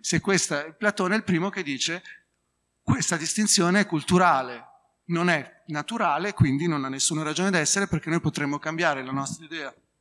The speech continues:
di società e quindi cambieremo i rapporti."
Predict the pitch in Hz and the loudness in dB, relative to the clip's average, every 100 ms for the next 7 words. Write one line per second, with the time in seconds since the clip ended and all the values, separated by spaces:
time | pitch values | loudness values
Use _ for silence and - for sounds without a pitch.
0 | _ _ _ 156 131 139 196 - 139 202 | _ _ _ -6 -4 -2 -2 0 0 0
1 | - - - 320 220 180 240 196 147 135 | -10 -20 -4 2 4 4 4 2 2 0
2 | 131 120 - 147 - | -2 -4 0 -2 -2